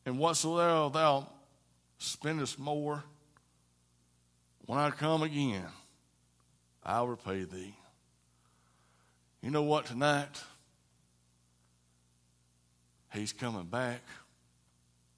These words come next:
He gave me a blank check. You know what, Johnny? He put on there, "Paid in full." I'm glad I know the man that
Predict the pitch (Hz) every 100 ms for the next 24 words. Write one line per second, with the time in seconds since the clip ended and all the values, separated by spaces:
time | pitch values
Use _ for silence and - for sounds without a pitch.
0 | _ _ _ _ _ _ _ _ _ _
1 | _ _ _ _ _ _ _ - 135 143
2 | 135 123 147 127 95 135 135 - - 151
3 | 131 - - - - - _ _ _ _
4 | _ _ _ 107 139 156 151 139 160 170
5 | 156 147 156 165 156 160 170 170 156 -
6 | - _ _ 139 165 180 185 170 - 147
7 | 170 175 175 165 - - 165 160 143 117
8 | 90 - - _ _ _ _ _ _ _
9 | _ _ _ _ _ _ _ _ _ _
10 | _ _ _ _ _ _ _ _ _ _
11 | _ _ - 165 170 185 170 165 165 175
12 | 165 160 170 139 113